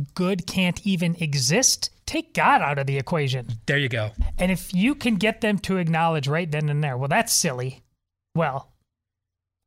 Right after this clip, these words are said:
Speaker 1: your conversation all the way through, no matter where it goes, just got a lot easier because you can keep coming to that,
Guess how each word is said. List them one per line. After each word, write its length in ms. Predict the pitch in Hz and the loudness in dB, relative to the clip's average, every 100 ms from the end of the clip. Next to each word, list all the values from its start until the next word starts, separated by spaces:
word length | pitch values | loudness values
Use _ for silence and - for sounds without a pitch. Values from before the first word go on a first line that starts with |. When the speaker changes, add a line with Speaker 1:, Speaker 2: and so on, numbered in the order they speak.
| _ _ | _ _
Speaker 1:
your 120 | 175 | -4
conversation 720 | - 170 147 - 151 - 143 - _ | -2 -2 0 -2 -2 -2 -4 -6 _
all 140 | 185 175 | 0 0
the 120 | 160 | 2
way 180 | 160 151 | 0 0
through, 220 | 165 139 | 0 0
no 100 | 127 | 0
matter 260 | 139 139 127 | 0 -2 -2
where 220 | 139 135 | -2 -4
it 100 | 117 | -4
goes, 200 | 127 110 | -6 -4
just 200 | - - | -4 -4
got 160 | 131 | -4
a 60 | 123 | -2
lot 240 | 135 147 | -2 0
easier 300 | 139 123 127 | -2 -4 -6
because 280 | 117 - 127 | -8 -6 -6
you 80 | 131 | -6
can 180 | - 135 | -6 -6
keep 280 | - 170 - | -4 -4 -2
coming 340 | 185 175 165 | -2 0 0
to 120 | 160 | 0
that, 340 | 151 135 117 | 0 -2 -4